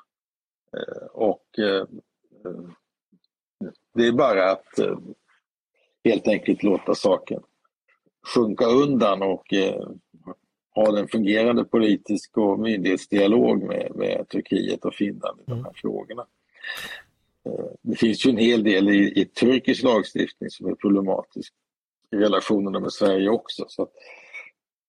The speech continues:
Speaker 1: och inte minst när det gäller då, eh, en del utvisningsärenden. Så att, eh,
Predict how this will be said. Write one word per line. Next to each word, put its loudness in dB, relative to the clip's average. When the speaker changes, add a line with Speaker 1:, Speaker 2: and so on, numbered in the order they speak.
Speaker 1:
och 0
inte 2
minst 0
när 2
det 2
gäller 2
då, -2
eh, -2
en -2
del 2
utvisningsärenden. -2
Så -2
att, -4
eh, 2